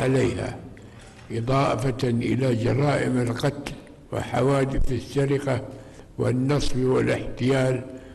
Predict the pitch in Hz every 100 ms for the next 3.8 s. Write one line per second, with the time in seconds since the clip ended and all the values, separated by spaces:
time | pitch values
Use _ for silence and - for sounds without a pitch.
0 | - - 120 139 - 143 123 117 - -
1 | - 147 127 123 117 110 113 - - 135
2 | 139 135 131 127 110 - 147 147 139 131
3 | 120 123 131 143 135 135 -